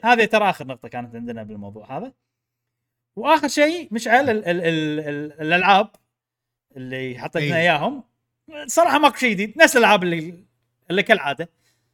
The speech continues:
Speaker 1: بس إنه
Speaker 2: نعم.
Speaker 1: بوكيمون، بوكيمون داين-، دايموند اند بيرل ارتفعت كنا، بس هذا الفرق الوحيد.
Speaker 2: نذكر أصدقائنا الجدد إنه في المركز العاشر كانت رينج فيت أدفنتشرز باعت أربعتاعش مليون.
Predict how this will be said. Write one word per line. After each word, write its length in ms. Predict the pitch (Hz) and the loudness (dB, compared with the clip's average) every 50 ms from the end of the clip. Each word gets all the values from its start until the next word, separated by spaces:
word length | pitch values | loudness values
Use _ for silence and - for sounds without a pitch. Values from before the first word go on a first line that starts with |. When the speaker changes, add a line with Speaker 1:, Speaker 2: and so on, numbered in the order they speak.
| _ _ - | _ _ -2
Speaker 1:
بس 240 | 226 226 220 - 233 | -2 -2 -2 -2 -2
إنه 140 | 226 226 214 | 2 2 2
Speaker 2:
نعم. 80 | 196 | 2
Speaker 1:
بوكيمون، 560 | - 202 214 208 196 190 190 180 170 160 151 | 2 -2 -4 -2 -2 -2 -2 -4 -4 -6 -8
بوكيمون 480 | 147 147 _ - 202 - 196 196 190 180 | -10 -12 _ -8 -6 -4 -4 -4 -2 0
داين-، 340 | 160 190 185 185 180 175 185 - | 4 4 4 4 2 -2 -6 -2
دايموند 400 | - 202 202 196 190 170 160 151 | 0 0 2 2 0 -4 -4 -6
اند 120 | 160 147 | -6 -6
بيرل 280 | - 180 180 170 151 143 | -2 0 0 0 0 -2
ارتفعت 520 | 143 135 - 180 - - - - _ _ | -6 -2 -4 -4 -4 -4 -18 -20 _ _
كنا، 180 | - 110 110 120 | -16 -14 -12 -12
بس 280 | 120 117 - - - _ _ - | -12 -12 -14 -16 -20 _ _ -6
هذا 120 | 151 147 | -6 -4
الفرق 240 | 143 131 - 139 120 | -4 -4 -8 -10 -10
الوحيد. 300 | 117 117 113 110 110 107 _ _ - | -10 -14 -14 -16 -16 -20 _ _ -12
Speaker 2:
نذكر 520 | 113 113 131 127 _ - 127 117 90 - 120 | -8 -6 -6 -6 _ -8 -10 -10 -8 -8 -8
أصدقائنا 500 | 113 107 120 117 120 127 120 120 120 117 | -8 -6 -8 -8 -6 -6 -6 -6 -6 -6
الجدد 400 | 113 117 139 139 139 127 117 127 | -4 -4 -4 -4 -4 -6 -6 -8
إنه 180 | 123 127 120 | -8 -8 -8
في 100 | 120 - | -10 -10
المركز 440 | 131 127 131 139 139 - 135 120 120 | -10 -8 -8 -8 -10 -10 -12 -10 -10
العاشر 480 | 123 - - 151 147 - - 165 175 175 - _ _ _ _ _ _ _ _ _ _ _ | -10 -10 -8 -8 -8 -6 -8 -10 -10 -10 -12 _ _ _ _ _ _ _ _ _ _ _
كانت 500 | - 143 156 151 143 135 - - - - | -6 -6 -4 -4 -4 -8 -10 -12 -12 -8
رينج 260 | 139 175 214 220 185 | -6 -6 -4 -6 -6
فيت 260 | - - 185 196 196 175 | -8 -8 -10 -10 -8 -10
أدفنتشرز 680 | 156 156 156 170 175 151 - 160 160 147 139 120 113 | -12 -10 -8 -8 -8 -8 -6 -8 -8 -8 -8 -12 -10
باعت 480 | 120 139 139 127 131 123 - _ _ | -8 -6 -6 -6 -6 -8 -10 _ _
أربعتاعش 600 | - 120 117 117 120 110 110 143 147 160 147 - | -10 -10 -8 -8 -8 -8 -8 -6 -6 -6 -6 -6
مليون. 420 | 151 147 139 143 143 143 143 147 | -6 -6 -4 -4 -4 -6 -6 -8